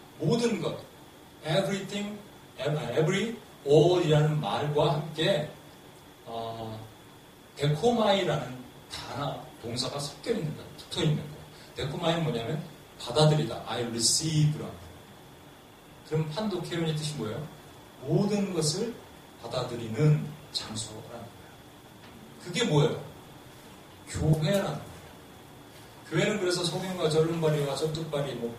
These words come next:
피부 습진, 뭐, 이런 거 있는 모든 사람들이 와요.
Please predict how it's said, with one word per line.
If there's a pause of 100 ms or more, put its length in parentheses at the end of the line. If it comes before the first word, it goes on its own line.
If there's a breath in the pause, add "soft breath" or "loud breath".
피부
습진,
뭐,
이런
거
있는
모든
사람들이
와요.